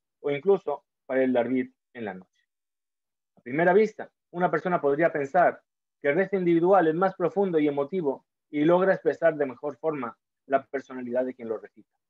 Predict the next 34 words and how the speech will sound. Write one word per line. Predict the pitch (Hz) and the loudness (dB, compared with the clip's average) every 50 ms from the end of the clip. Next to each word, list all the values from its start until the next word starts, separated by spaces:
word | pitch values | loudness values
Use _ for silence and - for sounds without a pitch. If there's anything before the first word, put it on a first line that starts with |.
| _ _ _ _ _ _ _ _ _ _ _ _ - | _ _ _ _ _ _ _ _ _ _ _ _ -16
así | 131 - - 190 | -4 -2 -2 -2
como | - 190 180 170 | 0 0 -2 0
también | 151 151 139 143 156 156 | 0 -2 -2 -2 -4 -6
sus | - 160 151 | -6 -6 -8
necesidades | 135 127 - - 113 - - 113 110 117 120 123 120 | -8 -8 -10 -12 -16 -16 -10 -6 -2 -2 -2 -2 -4
particulares. | - - 113 101 - 101 - - 82 73 _ _ _ _ _ _ _ _ _ _ _ _ _ _ _ _ _ _ _ _ | -6 -10 -14 -14 -16 -20 -20 -20 -20 -20 _ _ _ _ _ _ _ _ _ _ _ _ _ _ _ _ _ _ _ _
Pero, | - 175 185 165 156 151 - _ _ _ _ _ _ _ _ | 2 2 4 4 2 0 -4 _ _ _ _ _ _ _ _
a | - 120 | -10 -6
pesar | 113 123 120 - 156 160 | -6 -4 0 0 0 2
de, | 165 180 165 - - - | 2 -2 -4 -4 -8 -6
de | 135 131 143 | -4 -2 0
la | 147 | 0
importancia | 139 131 120 127 120 - 170 175 170 - - 110 - _ _ _ _ _ _ _ | 0 -2 -2 -4 -4 -4 -4 -4 -4 -6 -10 -12 -12 _ _ _ _ _ _ _
de | - 131 135 | -2 0 2
la | 139 | 2
vivencia | 135 127 123 139 147 143 - 165 | 2 2 0 -2 -4 -4 -4 -6
individual, | 156 147 151 147 147 139 147 175 180 151 131 110 - _ _ _ _ _ - | -4 -2 -2 0 0 2 2 2 2 2 0 -4 -10 _ _ _ _ _ -14
nuestro | 143 143 139 - 147 | -12 -12 -8 -6 -4
mayor | 139 139 135 139 151 160 185 196 175 165 - _ _ | -2 -2 -2 0 2 2 2 2 0 -2 -10 _ _
cometido | - 147 143 139 - 135 - 185 180 165 156 | -8 -6 -6 -6 -6 -6 -6 -6 -4 -4 -4
en | 139 | -4
el | 131 127 127 | -4 -4 -4
mundo | 135 165 196 185 147 120 113 - - _ _ | -4 -4 -4 -2 -2 -2 -4 -4 -6 _ _
es | - 160 - | -14 -10 -8
santificar | - 170 160 147 151 - - 127 - 147 147 143 | -8 -8 -8 -10 -14 -16 -18 -12 -8 -6 -4 -4
el | 131 131 | -4 -4
nombre | 139 143 151 143 143 | -4 -4 -2 -2 0
de | 131 127 123 | 0 0 0
Dios, | 131 165 156 131 120 - _ _ _ _ _ _ _ _ | 0 0 0 0 0 -4 _ _ _ _ _ _ _ _
de | _ 131 139 | _ 0 0
modo | 143 151 160 170 151 143 135 - - _ _ _ _ | 2 2 2 2 2 0 0 -2 -6 _ _ _ _
de | - 135 135 | -4 -4 0
poder | 127 139 139 151 156 160 | 2 2 4 4 2 2
conectarlo | 156 160 143 135 - - - 160 165 139 131 117 107 95 - | 0 -4 -4 -4 -6 -4 -2 0 0 0 0 -4 -6 -6 -10